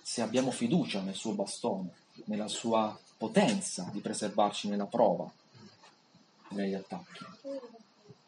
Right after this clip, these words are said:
La domanda è se abbiamo fiducia che Lui usa la sua verga e ci corregge per non farci cadere nell'oscurità.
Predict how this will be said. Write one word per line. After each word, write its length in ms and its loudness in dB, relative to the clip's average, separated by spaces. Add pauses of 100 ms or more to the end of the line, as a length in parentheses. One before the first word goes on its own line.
(1200)
La 100 -2
domanda 400 10
è 60 6
se 120 0
abbiamo 220 4
fiducia 480 4
che 140 2
Lui 260 6
usa 260 4
la 100 2
sua 280 2
verga 520 2 (800)
e 100 -6
ci 200 0
corregge 720 6
per 220 0
non 200 0
farci 460 0
cadere 480 4
nell'oscurità. 800 -4